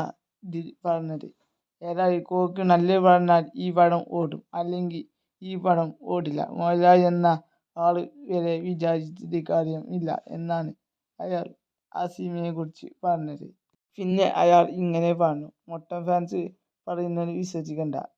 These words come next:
കാരണം കോക്ക് പറയുന്നതാണ് ഇവിടെ നടക്കുന്നത്. കോക്ക് പറഞ്ഞാൽ മാത്രമുള്ളൂ ആ സിനിമ വിജയിക്കുകയുള്ളൂ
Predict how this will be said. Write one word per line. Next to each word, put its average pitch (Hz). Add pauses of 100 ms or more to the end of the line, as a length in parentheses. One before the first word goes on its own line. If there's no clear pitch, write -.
(100)
കാരണം 170 (500)
കോക്ക് 180
പറയുന്നതാണ് 175 (180)
ഇവിടെ 165 (180)
നടക്കുന്നത്. 156 (480)
കോക്ക് 175
പറഞ്ഞാൽ 175
മാത്രമുള്ളൂ 170 (120)
ആ 170
സിനിമ 165
വിജയിക്കുകയുള്ളൂ 160